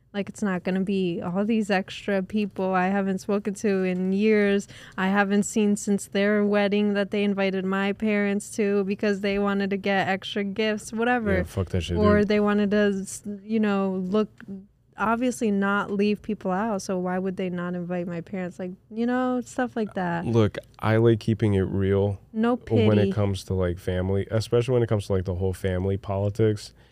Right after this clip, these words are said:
Speaker 2: I like, 'cause I can't act, so I can't
Speaker 1: Yeah.
Speaker 2: pretend, I can't be fake, and that's why I,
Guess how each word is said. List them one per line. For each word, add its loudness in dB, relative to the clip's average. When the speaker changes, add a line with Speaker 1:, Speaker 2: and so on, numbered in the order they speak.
Speaker 2:
I 0
like, 2
'cause 2
I -2
can't -2
act, -8
so -4
I 2
can't 4
Speaker 1:
Yeah. -4
Speaker 2:
pretend, 0
I -2
can't -2
be -4
fake, -2
and -2
that's -4
why 2
I, 0